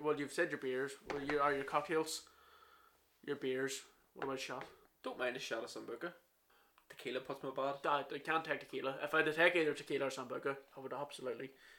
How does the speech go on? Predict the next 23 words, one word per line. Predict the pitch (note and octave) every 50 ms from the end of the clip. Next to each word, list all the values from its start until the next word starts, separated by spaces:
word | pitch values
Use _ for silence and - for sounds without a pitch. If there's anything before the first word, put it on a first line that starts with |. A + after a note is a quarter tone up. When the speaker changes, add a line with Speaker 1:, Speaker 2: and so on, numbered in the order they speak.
| - _ -
Speaker 2:
Yeah. | - -
Speaker 1:
every | - C#3+ C3
single | C3+ - - B2+
time | B2 B2 C#3 B2
take | C#3 B2+ B2 -
tequila | - - C3 - C3 C3+ - - -
or | D3+ D3+ - - - -
Sambuca. | - - - C3+ B2+ D3+ C#3+ - - - -
Speaker 2:
Sammy | - - - - - C#3 B2+ B2+ B2+
B. | C3
Speaker 1:
Um, | B2+ B2+ - E3 - - - - - _ _ _
Sammy | - - - D#3+ F3 F3 E3+ C#3+
B, | - A#2 A#2 -
fella. | - - D#3 D#3 D#3+ D#3+ - - - - - _ - -
Um, | C#3 C#3+ C#3 C3+ C#3 C#3 C#3 C3+ B2+ - _ - - - - - - - - - - - - - - _ _
Shanks | - - E3+ D3+ D#3+ D#3+ -
is | D#3 D3+
asking | D#3 D3+ D3+ C#3+ - D#3+ D3+ C#3+ C#3
what | B2+ C3 C3 - -
bespoke | - C3+ - - - C3+ B2+ C3 - -
gifts | - C3+ B2+ - - -
we | F3 D#3 C#3+
want | C#3+ C#3+ D3